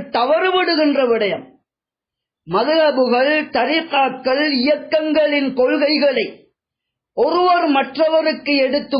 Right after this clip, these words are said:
கூறுகின்றார்கள். ஆனால் சுவனம் செல்லுவதற்கு சத்தியம் என்ற, குர்ஆன், சுன்னா என்ற அந்த வகியை ஒருவர் மற்றவருக்கு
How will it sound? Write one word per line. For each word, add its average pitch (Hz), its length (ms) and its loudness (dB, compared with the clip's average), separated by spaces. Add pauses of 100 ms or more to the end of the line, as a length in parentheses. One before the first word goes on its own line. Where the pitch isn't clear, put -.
கூறுகின்றார்கள். 233 880 -2 (920)
ஆனால் 277 640 0
சுவனம் 320 560 0
செல்லுவதற்கு 285 840 0 (1040)
சத்தியம் 330 800 0
என்ற, 277 260 0 (800)
குர்ஆன், 294 720 2 (100)
சுன்னா 330 460 0 (160)
என்ற 285 240 0 (720)
அந்த 294 340 0 (160)
வகியை 294 640 0 (120)
ஒருவர் 320 500 2
மற்றவருக்கு 311 840 0